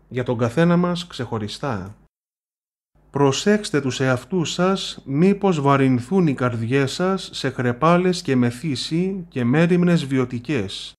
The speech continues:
και ξαφνικά έλθει σε εσάς η ημέρα εκείνη, δηλαδή της Δευτέρας Παρουσίας, ή και του τέλους της ζωής μας.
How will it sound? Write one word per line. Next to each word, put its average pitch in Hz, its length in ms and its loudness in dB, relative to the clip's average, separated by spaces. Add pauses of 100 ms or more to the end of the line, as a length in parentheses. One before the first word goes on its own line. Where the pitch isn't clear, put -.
(380)
και 127 80 -4
ξαφνικά 127 600 2
έλθει 165 360 2
σε 120 180 -4
εσάς 175 520 -4
η - 40 -18 (200)
ημέρα 143 320 2
εκείνη, 113 760 0 (380)
δηλαδή 120 500 2
της 127 180 -4
Δευτέρας 139 460 -2
Παρουσίας, 117 1000 -6 (300)
ή 175 280 2
και 147 140 -2
του 123 140 -4
τέλους 170 380 0
της 139 120 -2
ζωής 131 320 0
μας. 98 560 -6